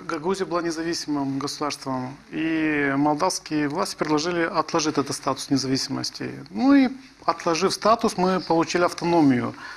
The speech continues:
Но в случае, но в у-, законе о уложении Гагауз-, Гагаузском уложении, э, э, внесли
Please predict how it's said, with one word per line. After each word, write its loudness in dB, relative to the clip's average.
Но 4
в 0
случае, 2
но 2
в 0
у-, 4
законе 2
о 4
уложении 4
Гагауз-, 2
Гагаузском 2
уложении, 4
э, -4
э, 0
внесли 2